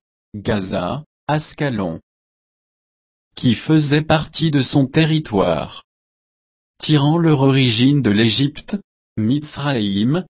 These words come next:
Genèse chapitre dix verset six, note, treize et quatorze. Les Philistins nous parlent des professants inconvertis de ce monde,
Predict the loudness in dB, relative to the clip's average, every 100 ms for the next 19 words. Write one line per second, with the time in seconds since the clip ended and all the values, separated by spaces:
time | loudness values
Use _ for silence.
0 | -10 -4 -2 -2 -4 -6 -4 -6 -6 -8
1 | -6 -6 -4 -4 -4 -4 -4 -4 -4 -4
2 | -4 -6 -8 -6 -6 -6 -8 -12 _ -8
3 | -4 -2 -2 -4 -10 -20 -20 _ _ -10
4 | -6 -6 -4 -4 -4 -4 -2 -2 -4 -6
5 | -12 _ _ _ _ _ 0 2 2 0
6 | 0 2 0 -2 0 2 4 2 2 2
7 | 4 4 2 0 -2 0 0 0 -2 0
8 | 2 4 2 2 0 2 0 -2 -2 2
9 | 2 2 2 2 4 4 2 2 -2